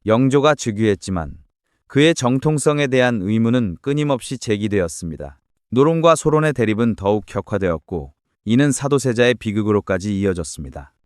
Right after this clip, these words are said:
당파 싸움은 왜 이렇게 끝없이 반복되었을까요? 천육백팔십구 년부터 천육백칠십일 년까지 조선의 궁궐은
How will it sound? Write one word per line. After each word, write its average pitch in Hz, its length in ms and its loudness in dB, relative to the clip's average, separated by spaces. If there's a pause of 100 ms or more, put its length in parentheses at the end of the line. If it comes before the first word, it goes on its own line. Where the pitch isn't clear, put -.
당파 147 380 2
싸움은 165 460 4
왜 131 180 4
이렇게 143 320 0
끝없이 151 480 0
반복되었을까요? 110 1120 -2 (300)
천육백팔십구 170 1080 0
년부터 117 640 0 (380)
천육백칠십일 165 1080 0
년까지 92 600 -2 (500)
조선의 151 420 2
궁궐은 117 600 2